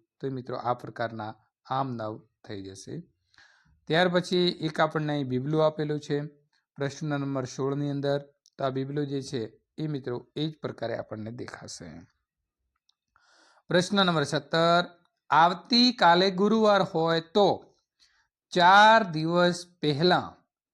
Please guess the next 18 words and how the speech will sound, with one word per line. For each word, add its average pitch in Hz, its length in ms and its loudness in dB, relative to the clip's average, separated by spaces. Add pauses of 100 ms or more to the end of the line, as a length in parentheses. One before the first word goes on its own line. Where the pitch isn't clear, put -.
(380)
કયો 185 460 4
વાર 139 340 4
જે 135 220 -2
છે 120 460 -4 (400)
તે 127 160 -2
હશે? 92 580 -14 (220)
તો 110 140 -18
ચાર 131 280 -4
દિવસ 123 280 -4
પહેલા 117 240 -10
કયો 170 260 -6
વાર 170 180 0
હોય? 151 440 4 (680)
તો 135 80 -4
બુધ, 156 360 0 (580)
મંગળ, 151 600 2 (1700)
સોમ, 175 560 2 (380)
રવિ 160 340 0